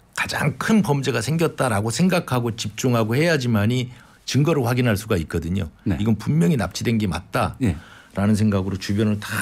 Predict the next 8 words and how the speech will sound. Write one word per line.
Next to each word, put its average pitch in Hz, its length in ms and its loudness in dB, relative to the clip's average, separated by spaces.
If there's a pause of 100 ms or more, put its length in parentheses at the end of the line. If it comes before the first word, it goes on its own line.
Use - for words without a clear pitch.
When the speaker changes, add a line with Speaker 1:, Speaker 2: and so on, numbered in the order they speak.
Speaker 1:
수색하던 110 760 0
중에 123 480 0 (720)
바로 95 240 -2
그 90 140 -4
팔 180 180 0
차선 123 560 0
도로 117 240 0
건너편에서 104 800 2